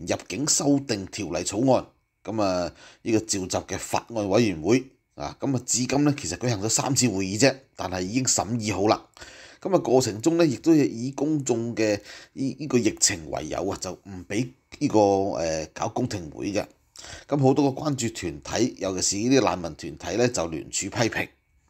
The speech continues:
嗱，噉呢單嘢呢，其實最終呢，可以發展到好大件事。噉啊，我讀一讀段新聞，同大家分析下，跟住呢，就再同大家呢，深入探討。好啦，噉啊，講之前記得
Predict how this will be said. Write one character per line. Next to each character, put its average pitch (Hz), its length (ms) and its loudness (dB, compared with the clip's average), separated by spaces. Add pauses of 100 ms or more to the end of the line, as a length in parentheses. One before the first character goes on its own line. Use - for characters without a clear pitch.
(480)
嗱， 95 140 0
噉 156 200 0
呢 214 120 2
單 170 240 4
嘢 117 160 6
呢， 131 200 4
其 98 140 -4
實 90 160 -4 (100)
最 120 280 0
終 143 240 2
呢， 131 120 4 (160)
可 104 140 0
以 101 260 -2
發 98 220 -6
展 - 220 -8
到 92 120 -4
好 - 280 -8
大 - 140 -2
件 - 220 -12
事。 - 200 2 (680)
噉 110 140 -2
啊， 104 60 2
我 92 180 0
讀 90 180 -4
一 123 40 4
讀 98 260 -10
段 78 140 -14
新 113 140 0
聞， 90 340 -6
同 82 140 -12
大 64 120 -10
家 85 140 -6
分 98 160 -4
析 95 80 -2
下， - 340 -10
跟 104 220 -6
住 80 140 -4
呢， 92 120 -4
就 80 300 -6
再 71 440 -6 (540)
同 85 180 -12
大 85 140 -2
家 101 160 2
呢， 101 140 0
深 107 180 -2
入 87 100 -6
探 73 200 -10
討。 - 260 -14 (1400)
好 107 120 -2
啦， 107 80 6
噉 113 180 0
啊， 101 60 -2
講 92 180 0
之 107 80 -6
前 - 180 -4
記 92 120 -4
得 95 100 -6